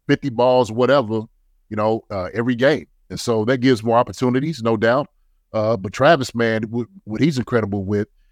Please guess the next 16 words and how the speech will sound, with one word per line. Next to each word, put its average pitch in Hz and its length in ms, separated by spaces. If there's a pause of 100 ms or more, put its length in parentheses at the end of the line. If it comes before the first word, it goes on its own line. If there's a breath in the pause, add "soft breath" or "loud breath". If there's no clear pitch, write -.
(160)
is 90 140
his 120 200
yards 123 260
at 107 100
the 95 60
catch. - 480 (160)
I, 135 240
I, 127 140 (140)
I've 135 180
never 117 160
seen 127 220
a 101 40
tight 117 260
end 107 160
like 117 280
that. 80 240